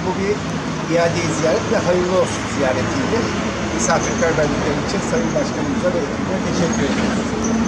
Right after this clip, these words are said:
İçeride çeşitli konular konuştuk. Öncelikle meclisin kutsiyeti ve, e,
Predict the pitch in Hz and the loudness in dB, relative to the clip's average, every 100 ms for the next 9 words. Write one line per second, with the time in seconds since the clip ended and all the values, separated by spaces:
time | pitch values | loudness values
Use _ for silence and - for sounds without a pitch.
0 | 226 226 226 226 226 226 233 - - - | 2 2 2 2 2 0 0 0 0 0
1 | - - - - - - - - - - | 0 0 0 0 0 0 0 0 0 0
2 | 196 190 - 127 117 - - - 110 104 | 2 2 2 2 2 0 0 2 2 2
3 | - - - - 226 269 - - 226 226 | 0 0 0 0 0 0 0 0 2 4
4 | 226 226 226 226 220 220 220 220 226 202 | 4 6 6 4 4 2 2 4 4 4
5 | 226 226 226 226 220 220 226 226 214 226 | 4 4 4 6 4 2 2 2 2 0
6 | - - - - 175 170 180 - 131 - | -2 -2 -2 0 0 2 2 2 4 4
7 | - - - - - - - 110 - - | 4 0 0 0 0 -2 -2 -2 -4 -4
8 | - - - - - - 156 175 170 - | -4 -4 -4 -4 -4 -2 2 2 2 0
9 | 190 180 - - - - 180 - 175 160 | 0 0 -2 -4 -6 -4 -4 -2 0 0
10 | - 202 220 - - - 165 156 160 139 | 0 -2 -2 -4 -2 2 4 4 4 2
11 | 143 | 4